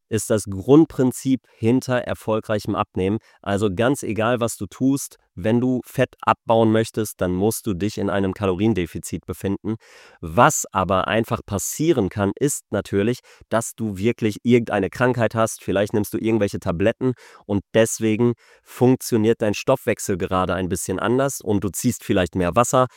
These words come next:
Bei Frauen ist das besonders häufig während der Periode so, dass sie, auch wenn sie sich im Kaloriendefizit befinden, ziehen sie durch die hormonellen Schwankungen in der einen Woche ein bisschen mehr Wasser und nehmen dann sogar zu,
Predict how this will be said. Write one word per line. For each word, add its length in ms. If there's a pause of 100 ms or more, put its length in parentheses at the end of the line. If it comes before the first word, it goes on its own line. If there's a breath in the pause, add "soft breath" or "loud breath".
(120)
Bei 140
Frauen 340
ist 140
das 140
besonders 440
häufig 380
während 240
der 60
Periode 560
so, 200
dass 180
sie, 200 (260 loud breath)
auch 260
wenn 120
sie 140
sich 260
im 180
Kaloriendefizit 1000
befinden, 560 (320 soft breath)
ziehen 340
sie 180
durch 220
die 160
hormonellen 540
Schwankungen 760
in 360
der 380
einen 420
Woche 440
ein 160
bisschen 320
mehr 200
Wasser 340
und 160
nehmen 340
dann 200
sogar 240
zu, 340